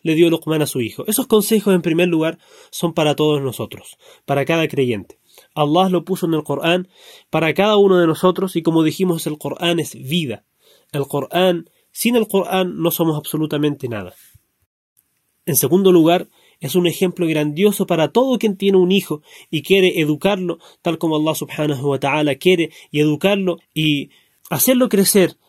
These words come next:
amando a Allah subhanahu wa ta'ala y obedeciéndole. Dijo, dijo Allah subhanahu wa ta'ala: "وإذ قال لقمان لابنه وهو يعظه يا بني لا تشرك بالله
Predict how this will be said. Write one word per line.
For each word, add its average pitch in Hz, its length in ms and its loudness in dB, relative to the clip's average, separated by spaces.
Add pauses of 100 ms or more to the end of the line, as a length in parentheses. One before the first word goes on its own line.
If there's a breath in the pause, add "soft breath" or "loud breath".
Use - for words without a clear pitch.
(160)
amando 175 460 2
a - 20 0
Allah 156 220 0
subhanahu 139 580 -6
wa 135 100 0
ta'ala 160 420 0
y 151 100 2
obedeciéndole. 127 760 -2 (600 loud breath)
Dijo, 165 340 -2
dijo 175 380 -2
Allah 156 240 0
subhanahu 139 560 -4
wa 135 80 0
ta'ala: 131 460 -4 (340 loud breath)
"وإذ 175 220 2 (100)
قال 196 160 4 (120)
لقمان 156 440 0
لابنه 131 560 -2
وهو 156 280 2
يعظه 180 480 2 (240 soft breath)
يا 196 220 6
بني 185 500 4
لا 156 160 2
تشرك 135 440 -10
بالله 131 400 -4